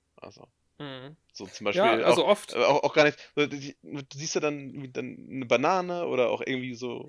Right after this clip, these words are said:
Speaker 1: ne, einen Apfel.
Speaker 2: <laughs> Ja, Bananen sehe ich, ja.
Speaker 1: Ja, und dann, dann hast du da aber noch irgendwie so eine Tafel Schokolade und denkst dir aber so, „Hm.“
Speaker 2: Ja,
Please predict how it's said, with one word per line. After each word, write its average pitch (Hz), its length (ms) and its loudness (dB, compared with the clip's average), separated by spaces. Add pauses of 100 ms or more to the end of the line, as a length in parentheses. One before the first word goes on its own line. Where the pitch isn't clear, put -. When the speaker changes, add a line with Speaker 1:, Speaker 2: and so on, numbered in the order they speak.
Speaker 1:
ne, 143 180 -10
einen - 120 -10
Apfel. 170 440 0
Speaker 2:
<laughs> 160 480 -18 (600)
Ja, - 120 -12
Bananen 170 420 -4
sehe 143 220 -8
ich, - 120 -18
ja. 165 200 -12 (300)
Speaker 1:
Ja, - 200 -8
und 107 140 -8
dann, 120 260 -4
dann 123 100 -4
hast 139 120 -6
du - 40 -10
da 127 120 6
aber 120 160 2
noch 120 180 -2
irgendwie 131 180 -8
so 120 60 -8
eine 120 100 -10
Tafel 123 260 -6
Schokolade 120 420 -8
und 180 120 -16
denkst - 200 -16
dir 214 80 -14
aber 175 180 -12
so, 175 260 -14 (220)
„Hm.“ 180 140 -18 (680)
Speaker 2:
Ja, 180 120 -2